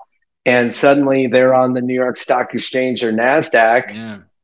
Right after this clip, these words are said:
Speaker 1: and then one day being in the Russell two thousand, S and P five hundred. What happens when these companies that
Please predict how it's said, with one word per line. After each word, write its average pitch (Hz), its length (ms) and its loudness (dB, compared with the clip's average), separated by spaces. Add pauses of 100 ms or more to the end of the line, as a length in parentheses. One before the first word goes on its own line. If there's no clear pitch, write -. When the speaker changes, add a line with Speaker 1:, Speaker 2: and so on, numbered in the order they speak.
(240)
Speaker 1:
and 135 760 0
then 143 280 2
one 135 260 0
day 139 260 -4
being 135 340 -6
in 131 260 -6
the 127 120 -4
Russell 135 360 0
two 139 220 -2
thousand, 135 540 0
S 127 180 -6
and 131 100 -16
P 131 180 -12
five 127 200 -2
hundred. 143 520 -2 (360)
What 160 200 4
happens 156 440 -2
when 131 160 -4
these 127 200 -8
companies 139 440 -4
that 120 180 -4